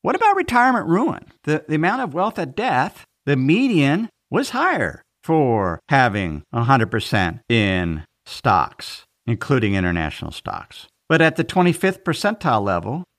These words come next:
domestic stocks didn't necessarily perform any better than the other strategies. The more diversification did do better. So when we, when we think about this study, it is true that a hundred percent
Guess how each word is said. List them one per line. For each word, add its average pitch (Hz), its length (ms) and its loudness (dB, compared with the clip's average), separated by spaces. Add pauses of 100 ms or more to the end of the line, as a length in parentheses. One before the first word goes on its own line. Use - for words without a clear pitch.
(220)
domestic 147 480 2
stocks 120 520 2 (140)
didn't 151 380 0
necessarily 123 380 -2
perform 117 400 -2
any 117 220 0
better 92 520 0 (200)
than 87 640 -2 (220)
the 101 140 -2
other 82 160 -2
strategies. - 720 -4 (200)
The 131 440 2 (220)
more 139 200 4
diversification 208 800 -2
did 226 140 -6
do 262 100 -2
better. 233 380 -8 (240)
So 202 140 0
when 202 160 4
we, 196 140 2
when 180 200 0
we 196 120 4
think 294 220 -2
about 208 280 0
this 147 140 -4
study, 123 520 -4 (240)
it 220 160 4
is 277 200 0
true - 360 -6 (180)
that 135 440 4 (220)
a 143 140 0
hundred 160 300 2
percent 135 400 0